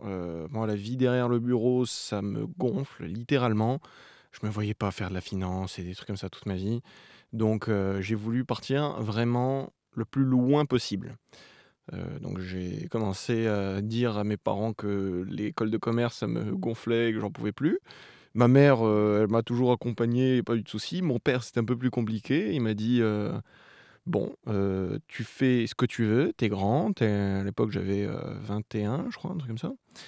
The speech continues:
Vingt et un, vingt-deux. Et il m'a dit, « T'es grand, tu fais ce que tu veux. Par contre, il y a une seule condition, tu vas pas,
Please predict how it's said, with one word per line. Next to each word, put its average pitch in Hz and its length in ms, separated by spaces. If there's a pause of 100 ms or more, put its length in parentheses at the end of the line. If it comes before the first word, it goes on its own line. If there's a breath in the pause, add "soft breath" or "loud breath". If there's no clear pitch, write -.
(180 loud breath)
Vingt 123 140
et 123 40
un, 139 100
vingt-deux. 117 340 (460 soft breath)
Et 110 640
il - 200
m'a 107 100
dit, « 165 180
T'es 175 100
grand, 117 300 (180)
tu - 100
fais 139 120
ce - 80
que 127 80
tu - 140
veux. 143 200
Par - 160
contre, - 300
il - 20
y 98 40
a - 140
une 151 140
seule 135 160
condition, 131 500
tu - 160
vas 110 120
pas, 135 320